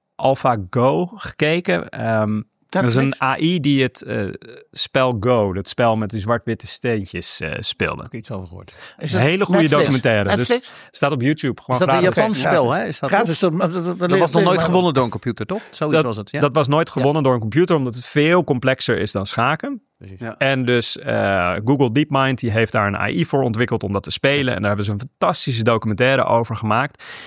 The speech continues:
Speaker 1: En op een gegeven moment deed, eh, de A I een zet waar, eh, alle commentatoren, het werd live uitgezonden op televisie, zoiets hadden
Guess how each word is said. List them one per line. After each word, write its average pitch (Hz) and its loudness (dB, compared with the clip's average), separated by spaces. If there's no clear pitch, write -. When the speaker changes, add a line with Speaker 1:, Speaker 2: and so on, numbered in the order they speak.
Speaker 1:
En - 0
op 117 0
een 127 0
gegeven 165 0
moment 127 2
deed, 131 2
eh, 101 -4
de 90 0
A 95 -2
I 170 0
een 104 -2
zet 123 -2
waar, 117 2
eh, 101 -4
alle 135 0
commentatoren, 143 2
het 143 -4
werd 107 0
live 107 2
uitgezonden 104 -2
op - -14
televisie, 101 0
zoiets 98 0
hadden 82 -8